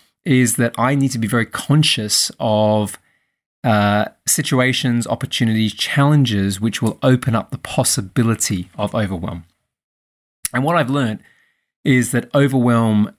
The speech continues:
in its own right can be a positive thing because, you know, usually with overwhelm comes, you know, lots of energy and lots of action. So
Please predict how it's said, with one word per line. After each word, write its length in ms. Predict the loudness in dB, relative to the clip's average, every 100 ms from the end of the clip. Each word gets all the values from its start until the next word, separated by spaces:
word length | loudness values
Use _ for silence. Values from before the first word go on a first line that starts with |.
| _
in 100 | 0
its 180 | 0 -2 -2
own 260 | 0 2
right 440 | 2 2 0 -4 -16
can 460 | -20 -4 2 4 6
be 100 | 4
a 80 | 0
positive 560 | -2 -2 0 0 -2
thing 500 | -4 -4 -2 -2 -2 -8 _ _ _ _ -2
because, 800 | -2 0 2 2 0 -2 -6 -6
you 120 | -4
know, 160 | -2 0
usually 680 | 0 4 4 2 2 0 0
with 240 | -2 0
overwhelm 600 | 0 0 0 0 0 0 -2
comes, 500 | -2 0 2 0 0
you 100 | 0
know, 100 | 0
lots 220 | 0 -2
of 120 | 0
energy 360 | 2 2 2 2
and 120 | 2
lots 220 | 0 -2
of 60 | -2
action. 520 | -2 -4 -8 -8 -16
So 380 | -8 -2 0